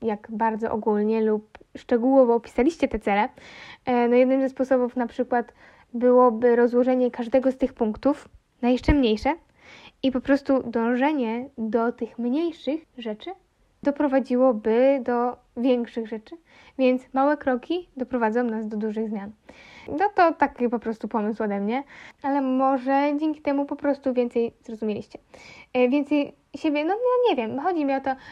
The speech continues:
że może dzięki temu bardziej wam to się ułożyło. Albo przynajmniej zastanowiliście się nad tym, czego chcecie,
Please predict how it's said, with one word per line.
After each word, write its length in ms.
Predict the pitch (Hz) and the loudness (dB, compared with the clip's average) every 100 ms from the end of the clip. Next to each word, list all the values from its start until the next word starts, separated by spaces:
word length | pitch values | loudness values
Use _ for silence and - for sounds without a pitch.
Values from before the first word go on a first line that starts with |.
| - | -8
że 60 | 254 | -2
może 360 | 269 262 262 226 | -2 -2 -4 -4
dzięki 260 | 247 247 | -6 -6
temu 380 | - 214 233 349 - | -6 -4 -2 -2 2
bardziej 320 | 330 277 262 | 2 4 2
wam 140 | 247 | 2
to 80 | 247 | -2
się 140 | 240 | -2
ułożyło. 400 | 220 226 208 196 202 _ - | -2 -2 -4 -8 -10 _ -2
Albo 200 | 269 269 | 2 0
przynajmniej 420 | 262 269 262 254 | 0 0 2 0
zastanowiliście 720 | 240 233 240 226 233 233 220 | -2 -2 -2 -2 -2 -2 -4
się 180 | - 220 - - - | -4 -8 -10 -20 -2
nad 320 | 233 247 - | -2 -2 -4
tym, 240 | - 233 226 | -2 -2 -2
czego 220 | - 247 | -6 -6
chcecie, 460 | 240 - 226 247 330 | -6 -6 -6 -4 -6